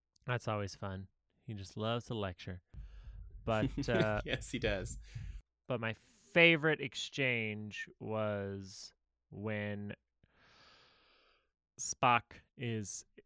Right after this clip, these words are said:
Speaker 1: explaining to Kirk that the only thing that changed in the timeline was that his, his childhood dog now died. He said, but he didn't say "my childhood dog." He just said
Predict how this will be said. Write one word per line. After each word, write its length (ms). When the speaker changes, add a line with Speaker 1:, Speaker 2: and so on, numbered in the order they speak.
Speaker 1:
explaining 580
to 60
Kirk 340
that 120
the 120
only 180
thing 140
that 140
changed 380
in 100
the 100
timeline 480
was 160
that 140
his, 340
his 200
childhood 480
dog 340
now 140
died. 400
He 100
said, 320
but 180
he 80
didn't 200
say 140
"my 260
childhood 420
dog." 220
He 80
just 200
said 200